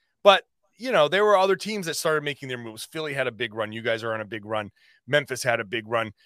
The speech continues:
So the rest of the league started to catch up to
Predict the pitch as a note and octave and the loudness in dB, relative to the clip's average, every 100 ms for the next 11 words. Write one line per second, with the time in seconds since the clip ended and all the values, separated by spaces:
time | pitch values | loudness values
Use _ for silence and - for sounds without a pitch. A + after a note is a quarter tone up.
0 | _ - D#3 D#3 D3 F3 - F3 D3+ C#3+ | _ -4 0 0 2 0 0 -6 -4 -4
1 | C#3+ D3+ C3+ D3+ C3+ B2+ - D#3 C3+ - | -2 -4 -2 0 0 -2 -4 -2 -2 -6
2 | - C#3+ - - - C#3+ C3+ B2 A#2 | 0 0 0 -16 -12 -6 -6 -6 -10